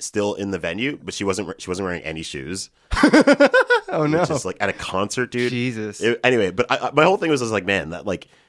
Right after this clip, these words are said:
Speaker 1: it's a liability they didn't kick her out," because, like, let's say she did have some dudes there who were gonna beat me up, and if
Speaker 2: Yeah.
Speaker 1: they did beat me up, that's a lawsuit right there. You
Speaker 2: True.
Speaker 1: know?
Speaker 2: True.
Speaker 1: You gotta get, you gotta get the, she already, she already committed an assault at this venue.
Speaker 2: It's true. And then, you know, if the, uh,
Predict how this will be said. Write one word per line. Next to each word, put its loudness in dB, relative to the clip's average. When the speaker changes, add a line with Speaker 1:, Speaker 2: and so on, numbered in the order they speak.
Speaker 1:
it's -2
a 6
liability 4
they 0
didn't -2
kick -4
her -2
out," 0
because, -8
like, -4
let's 2
say 4
she 0
did 2
have 0
some -2
dudes 0
there 4
who 2
were 0
gonna 0
beat -2
me 2
up, 2
and -2
if 2
Speaker 2:
Yeah. 4
Speaker 1:
they 2
did 4
beat 4
me 4
up, 2
that's 0
a 2
lawsuit 0
right -6
there. -10
You 0
Speaker 2:
True. 4
Speaker 1:
know? 4
Speaker 2:
True. -6
Speaker 1:
You 0
gotta 8
get, 2
you 4
gotta 6
get 2
the, -12
she -6
already, 0
she -4
already 0
committed 2
an -2
assault 2
at -6
this -4
venue. -2
Speaker 2:
It's -12
true. 2
And 4
then, 0
you 2
know, 6
if -6
the, 4
uh, 4